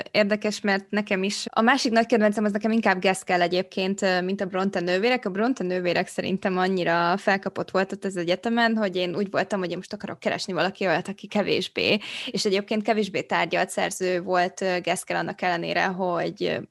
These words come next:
angol irodalom, tehát, hogy gyakorlatilag azt gondolt, hogy nagyon sok nagy névvel foglalkozik az ember. Én úgy szoktam megfogalmazni, hogy Gaskell ugye a munkásosztály helyzetével foglalkozott ugye nagyon sokat, meg az ő ideje az már az iparosodó Anglia,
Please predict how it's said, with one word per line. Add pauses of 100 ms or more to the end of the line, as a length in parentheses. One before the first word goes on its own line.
angol
irodalom,
tehát,
hogy
gyakorlatilag
azt
gondolt,
hogy
nagyon
sok
nagy
névvel
foglalkozik
az
ember.
Én
úgy
szoktam
megfogalmazni,
hogy
Gaskell
ugye
a
munkásosztály (120)
helyzetével
foglalkozott
ugye
nagyon
sokat,
meg
az
ő
ideje
az
már
az
iparosodó
Anglia,